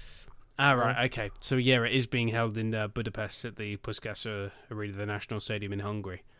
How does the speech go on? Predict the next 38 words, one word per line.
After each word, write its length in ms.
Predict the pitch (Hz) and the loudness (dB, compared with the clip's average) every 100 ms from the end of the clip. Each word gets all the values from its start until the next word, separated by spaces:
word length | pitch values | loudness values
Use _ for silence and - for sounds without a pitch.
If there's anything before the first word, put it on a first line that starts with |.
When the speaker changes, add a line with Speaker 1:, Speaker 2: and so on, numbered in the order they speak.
| - _ - | -20 _ -6
Speaker 1:
Um, 420 | 101 101 101 101 | -2 -2 -2 -2
Speaker 2:
Yeah. 260 | 110 104 104 - _ _ | -2 -2 -6 -12 _ _
Speaker 1:
but, 360 | 104 - - | -6 -4 -4
um, 460 | 127 120 120 120 117 131 | 0 2 2 0 -2 0
yeah. 360 | 143 202 208 131 - _ _ - _ _ _ _ _ _ _ _ | 4 6 6 4 -4 _ _ -20 _ _ _ _ _ _ _ _
Can't 180 | - 135 | 0 0
Speaker 2:
So 40 | 123 | 2
Speaker 1:
wait 60 | |
for 40 | 123 | 6
the 40 | |
Speaker 2:
neutral 140 | 131 123 | 8 10
Speaker 1:
second 180 | 165 185 | 10 10
Speaker 2:
close 100 | 160 | 10
Speaker 1:
leg 120 | 139 | 8
Speaker 2:
was 80 | 120 | 6
Speaker 1:
against, 360 | 120 123 123 - | 4 4 0 -4
at 160 | - 131 | 0 2
Anfield. 500 | 135 147 - 110 98 - - - - - - - | 4 4 2 0 -2 -12 -18 -18 -18 -20 -20 -2
Uh, 460 | - 131 131 131 131 | 4 8 10 10 12
Speaker 2:
Well, 180 | 151 156 | 12 12
Speaker 1:
what 60 | 147 | 12
Speaker 2:
they're 80 | 131 | 8
Speaker 1:
else? 120 | 113 | 8
Speaker 2:
saying 380 | 151 160 170 160 | 8 10 8 4
this, 200 | 143 - _ _ _ - | 0 -6 _ _ _ 4
they 80 | |
might 200 | 135 147 | 8 10
Speaker 1:
Oh. 40 | 160 | 10
Speaker 2:
be 60 | |
saying 360 | 160 156 139 127 | 6 6 6 6
that, 200 | 123 120 | 8 8
um, 520 | 120 117 120 117 117 - _ _ _ _ | 8 8 6 4 0 -4 _ _ _ _
apparently 320 | - 135 135 | 0 6 8
I've 80 | 135 | 8
heard 200 | 123 120 131 | 6 6 6
whispers 380 | 120 - 113 | 4 4 0
that, 300 | 113 110 113 120 | 4 2 4 4
uh, 340 | 104 101 110 | 4 4 2